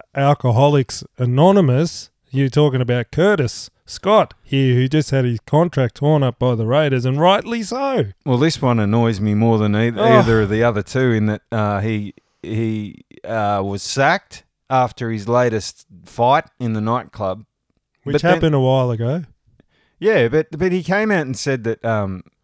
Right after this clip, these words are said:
Speaker 2: that he was gonna sue the Raiders for wrongful dismissal because they, they had the hide to sue him before the court case.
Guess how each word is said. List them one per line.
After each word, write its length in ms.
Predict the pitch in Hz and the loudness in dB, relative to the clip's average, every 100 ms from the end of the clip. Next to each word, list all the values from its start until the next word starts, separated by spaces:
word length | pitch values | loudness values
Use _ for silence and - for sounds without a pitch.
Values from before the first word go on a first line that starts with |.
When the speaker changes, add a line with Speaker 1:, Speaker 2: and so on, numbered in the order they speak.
| _ _ | _ _
Speaker 2:
that 160 | 123 120 | -4 -2
he 80 | 110 | -2
was 140 | 107 | -2
gonna 200 | 117 104 | -4 -4
sue 320 | - 151 160 | -2 0 0
the 100 | 139 | 0
Raiders 400 | 123 127 117 107 | 2 2 0 -4
for 120 | - | -6
wrongful 460 | 107 123 127 - 107 | -4 -2 -2 -6 -10
dismissal 500 | 92 - 113 107 98 | -10 -10 -8 -8 -8
because 360 | 95 - 113 107 | -10 -8 -6 -2
they, 260 | 110 104 | -2 -4
they 240 | - 110 113 | -6 -4 -2
had 180 | 117 104 | -2 -4
the 100 | 104 | -2
hide 340 | 127 143 120 | 0 0 -2
to 60 | 110 | -6
sue 240 | - 113 | -6 -4
him 160 | 113 101 | -4 -4
before 380 | 98 - 120 117 | -8 -4 -2 -2
the 100 | 98 | -4
court 320 | - 113 - | -4 -6 -6
case. 460 | 104 87 82 - | -10 -10 -12 -20